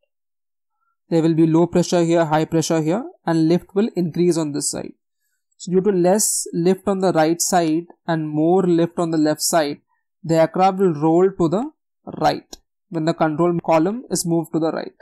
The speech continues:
Okay. Similarly, when the control column is moved to the left,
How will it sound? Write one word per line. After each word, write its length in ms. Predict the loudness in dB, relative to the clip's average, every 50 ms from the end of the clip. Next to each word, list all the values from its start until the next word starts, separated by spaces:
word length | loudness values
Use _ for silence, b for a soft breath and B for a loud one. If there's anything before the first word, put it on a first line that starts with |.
| _ _ _ _ _ _ -16
Okay. 220 | -16 -14 -12 -14 -16 _ _ _ _ _ _ _ _ _ _ _ _ _ _ _ _ _ _ _ _ _ _ _ _ _ _ _ _ _
Similarly, 560 | -6 -4 0 2 2 4 4 4 2 2 0
when 120 | 0 0 -2
the 80 | 0
control 340 | 0 0 0 0 0 0 2
column 340 | 2 2 4 4 2 2 0
is 120 | 0 0
moved 280 | 0 0 0 0 0 -2
to 60 | -2
the 120 | 0 2
left, 520 | 2 4 4 4 2 0 -2 -8 _ -20